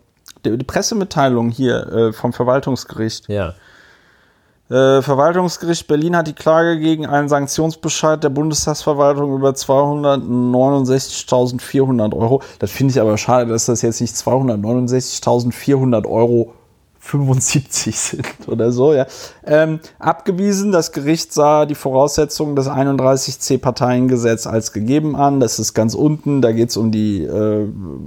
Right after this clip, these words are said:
Speaker 1: Strafen, wenn du was falsch machst. Bei den von Dritten finanzierten Werbemaßnahmen im Landtagswahlkampf des damaligen A-F-D-Landessprechers Jörg Meuthen in Baden-Württemberg zweitausendsechzehn habe es sich um Spenden im Sinne des Gesetzes gehandelt.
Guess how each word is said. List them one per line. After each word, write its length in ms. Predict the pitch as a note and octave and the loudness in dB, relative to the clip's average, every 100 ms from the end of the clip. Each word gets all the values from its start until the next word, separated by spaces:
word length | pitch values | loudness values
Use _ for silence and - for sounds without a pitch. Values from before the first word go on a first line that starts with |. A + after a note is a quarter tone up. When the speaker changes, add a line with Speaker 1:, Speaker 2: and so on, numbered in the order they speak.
| D2+ D2+ E2+ | -12 -12 -12
Speaker 1:
Strafen, 640 | - A#2+ B2 - B2 A2+ | -4 2 2 2 0 0
wenn 160 | G#2+ | -2
du 60 | G#2+ | 0
was 140 | G#2+ | -2
falsch 300 | - C3+ C3+ | 0 -2 0
machst. 280 | D3 C#3+ - - - - - - _ | -4 -4 -6 -18 -20 -20 -20 -20 _
Bei 100 | E3+ | 2
den 160 | G#3+ A#3 | 2 2
von 160 | A#3+ | -2
Dritten 240 | A3+ A#3+ A3+ | 0 -2 0
finanzierten 540 | A3 G3 - G3+ E3+ | 0 0 2 0 2
Werbemaßnahmen 720 | E3 F3+ F3+ F3+ F3 F#3 F3 | 2 4 2 2 2 0 0
im 80 | D#3 | 2
Landtagswahlkampf 680 | D#3 E3 D#3 D#3+ D#3+ D#3 D3+ | 2 2 0 2 2 0 -4
des 140 | D3+ | -2
damaligen 400 | - C#3+ C#3 C3+ | 0 2 0 0
A-F-D-Landessprechers 1200 | B2+ B2+ - C#3 C3+ B2 C#3 C3+ - B2+ C3 B2 - | 0 0 0 -2 2 2 0 -4 -2 -2 0 -2 0
Jörg 240 | A2+ A2 | 0 0
Meuthen 640 | A#2 C#3 E3 F3+ - E3 D3+ | 2 4 4 2 -2 -4 -2
in 100 | C3 | 2
Baden-Württemberg 720 | A#2+ A#2 B2+ E3 D#3 D3 C#3 | 2 2 0 0 2 2 2
zweitausendsechzehn 840 | - A#2+ A#2 A#2+ C#3 D3 - C#3+ | 0 0 -2 0 0 0 -2 0
habe 180 | C#3 C#3 | 0 0
es 100 | C3 | 0
sich 160 | C3+ - | -4 -4
um 60 | A#2 | -6
Spenden 400 | - C#3 C#3 B2 | -2 -2 0 -2
im 120 | A#2 | 0
Sinne 240 | B2 B2 | 0 -2
des 180 | A2+ G#2+ | -2 -4
Gesetzes 480 | A#2 C3 D#3+ - - | 0 0 0 -4 -6
gehandelt. 540 | D3 D3 D3 D3 D3+ | -4 -2 -2 -2 -4